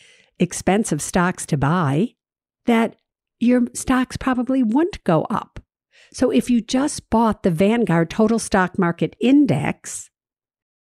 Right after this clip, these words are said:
that you would see some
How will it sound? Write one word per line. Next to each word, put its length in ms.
that 340
you 220
would 220
see 400
some 600